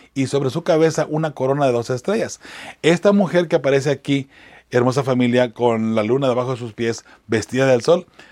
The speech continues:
el sol es la justicia de Cristo Jesús, la luna es el evangelio, es la santa palabra de Dios.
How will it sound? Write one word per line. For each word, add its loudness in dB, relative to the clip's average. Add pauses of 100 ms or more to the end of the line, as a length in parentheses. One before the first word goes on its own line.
(240)
el 0
sol 4
es 4
la 2
justicia -4
de 0
Cristo -4
Jesús, -2
la 0
luna 0
es -4
el -2
evangelio, 0
es 2
la 0
santa -4
palabra 2
de 2
Dios. 2